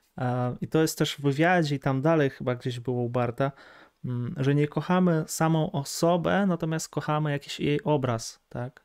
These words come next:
Nie odwołujemy się wprost do tej osoby, w tym sensie inny się zatraca, dlatego że tworzymy sobie obraz, który jest wydalizowany przez nas i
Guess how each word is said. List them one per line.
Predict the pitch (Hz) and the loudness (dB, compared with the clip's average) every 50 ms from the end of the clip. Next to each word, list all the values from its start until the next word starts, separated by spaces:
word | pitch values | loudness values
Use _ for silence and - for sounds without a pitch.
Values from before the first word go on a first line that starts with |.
| _ _ | _ _
Nie | 131 123 123 | -6 -6 -4
odwołujemy | 127 120 123 131 131 135 135 135 131 131 | -6 -6 -4 -4 -2 -2 -2 -2 -4 -6
się | 127 - 131 120 | -6 -6 -8 -10
wprost | - _ - 135 131 131 120 120 | -8 _ -2 -2 0 0 -2 -4
do | 120 | -6
tej | 117 - 120 | -6 -6 -8
osoby, | 117 - 143 135 143 | -6 -4 -4 -4 -4
w | - | -2
tym | - 156 151 | 0 0 0
sensie | 151 - 147 143 - 151 | 2 0 -2 0 0 -2
inny | 139 139 135 135 135 | -2 0 -2 -2 -2
się | - - | -2 -4
zatraca, | 127 135 135 - - 143 131 120 117 - - | -4 -4 -4 -4 -2 -2 -2 -2 -4 -8 -8
dlatego | 113 117 117 113 127 120 127 | -6 -6 -6 -6 -4 -4 -2
że | 123 123 | -4 -4
tworzymy | - - 139 127 135 139 139 135 | -2 -2 -2 0 0 0 0 0
sobie | - 139 123 127 123 | -2 -2 -2 -2 -4
obraz, | 131 127 127 131 127 127 - - _ - - - - - _ _ | -4 -4 -2 -2 -4 -4 -4 -8 _ -20 -20 -20 -20 -20 _ _
który | - - 127 131 | -6 -2 0 0
jest | 131 127 - | 0 0 0
wydalizowany | 135 135 123 131 131 131 127 127 127 131 127 139 151 165 165 | -2 0 2 2 2 2 0 0 -2 -2 -2 -2 -2 -2 -4
przez | - - 165 147 147 | -4 -4 -4 -2 0
nas | 151 165 165 165 - - - _ - - - - - _ _ _ - - | 0 0 0 0 -2 -4 -14 _ -20 -20 -20 -20 -20 _ _ _ -14 -4
i | - 127 127 127 123 127 123 123 123 123 | -2 0 0 2 2 0 2 0 0 0